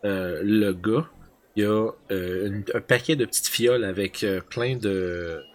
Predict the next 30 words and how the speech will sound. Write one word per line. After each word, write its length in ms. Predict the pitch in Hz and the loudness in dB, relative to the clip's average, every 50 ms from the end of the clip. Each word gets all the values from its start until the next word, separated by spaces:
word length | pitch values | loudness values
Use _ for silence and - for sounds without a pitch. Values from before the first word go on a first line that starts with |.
| - - | -6 -4
de 40 | 98 | -2
liquides 520 | 95 98 98 - - 139 131 123 113 107 | 0 0 0 0 0 0 0 0 -2 -2
variés, 680 | 107 98 92 90 87 101 104 104 - 104 95 107 131 - - - - - - - _ _ _ _ _ - | -2 -2 -2 -4 -2 -2 -2 0 -2 -2 -4 -6 -6 -6 -10 -16 -18 -18 -20 -20 _ _ _ _ _ -4
puis 380 | 98 92 92 95 92 95 95 - | -4 -2 -2 -2 -4 -4 -6 -4
aussi 480 | - 113 101 - - - - 143 135 113 | -4 -2 0 0 0 2 2 2 2 2
un, 540 | 104 95 95 95 92 92 90 87 90 85 - - - - - - | 2 0 0 -2 -4 -6 -8 -8 -10 -10 -12 -16 -20 -20 -12 -8
une 60 | 107 | -8
espèce 180 | 95 - - 123 | -6 -6 -2 0
de 100 | 120 101 | 0 0
bâton 540 | 90 - 107 104 101 101 - - 117 135 147 - - _ - - - _ _ _ _ _ _ _ - | 2 2 2 2 0 0 -2 -2 -2 -2 -4 -6 -12 _ -20 -20 -20 _ _ _ _ _ _ _ -2
avec, 400 | 107 104 101 107 107 - - - | 0 0 2 0 0 -2 -2 -2
euh, 640 | 113 107 98 95 95 92 90 87 87 87 85 82 - - _ _ - _ _ | 0 0 0 0 -2 -4 -6 -6 -8 -10 -10 -12 -14 -16 _ _ -20 _ _
une 200 | 107 101 98 95 | -6 -4 -4 -6
po-, 200 | - - 123 113 | 0 2 2 2
grosse 280 | 104 - 120 139 - - | 4 2 0 0 0 -2
po-, 200 | - _ - - | -6 _ -6 -4
comme 160 | - 104 107 | -4 -2 -2
une 60 | 107 | -2
espèce 180 | 107 - 143 135 | -2 -2 0 2
de 80 | 120 | 4
longue, 580 | 104 98 95 101 107 117 127 135 127 120 110 110 | 4 4 2 4 4 4 4 4 2 0 0 0
euh, 320 | 101 101 98 95 92 90 - - _ | 0 2 2 0 -2 -4 -8 -6 _
pochette 440 | - 113 101 - - 127 127 123 - | 0 2 2 4 2 2 2 0 -2
en 120 | 107 98 | -4 -2
cuir, 640 | 95 - - - 110 113 147 156 127 - - - - - - - - _ _ - _ _ _ | -2 -2 0 0 0 0 0 -2 -4 -6 -8 -10 -12 -16 -20 -20 -20 _ _ -20 _ _ _
un 40 | 95 | -2
peu 120 | 98 135 | 0 0
comme 140 | 127 127 110 | 2 2 2
un 80 | 101 95 | 2 2
sling, 500 | - - - 110 117 151 160 123 101 | 2 2 2 0 0 0 -2 -2 -4